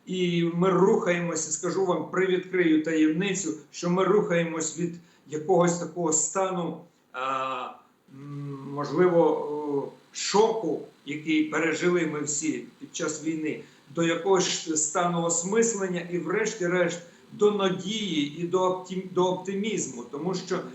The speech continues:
ну, всі люди переживають подібні такі якісь враження під час війни.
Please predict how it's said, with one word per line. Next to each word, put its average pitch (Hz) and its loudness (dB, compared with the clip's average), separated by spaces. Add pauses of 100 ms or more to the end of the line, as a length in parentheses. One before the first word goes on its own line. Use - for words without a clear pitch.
(160)
ну, 214 4
всі 240 0
люди 190 0
переживають 160 0
подібні 165 -4
такі 135 -12
якісь - -10 (180)
враження 160 -2
під - -12
час 160 -6
війни. 143 -6